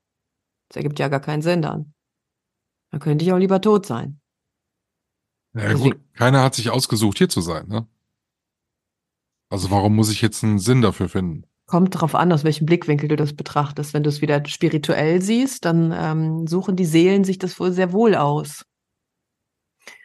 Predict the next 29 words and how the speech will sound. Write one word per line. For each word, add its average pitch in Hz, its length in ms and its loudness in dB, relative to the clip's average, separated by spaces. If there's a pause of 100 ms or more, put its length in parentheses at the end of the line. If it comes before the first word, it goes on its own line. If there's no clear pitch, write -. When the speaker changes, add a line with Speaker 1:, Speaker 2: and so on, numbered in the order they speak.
(560)
Speaker 1:
Die, 156 400 -4
unsere 175 340 4
Seelen, 151 600 2
ja, 214 300 -2
okay, 185 280 -4
jetzt 180 260 -2
ab 185 160 -2
in 185 80 0
den 175 160 0
Körper. 190 480 -2 (840)
Ich 160 220 -4
Speaker 2:
Gut. - 60 -4
Speaker 1:
limitiere 196 560 4
mich 165 240 2
wieder. 170 420 -2 (500)
Speaker 2:
Nun 101 140 -4
weißt 107 220 2
du 123 40 4
ja, 107 120 6
dass 101 160 2
ich 101 140 -4
mit 101 140 -2
Spiritualität 107 840 0
nicht 107 140 -6
ganz 120 200 0
so - 80 -8
viel - 240 -12
anfangen 92 400 -12
kann. 117 360 -8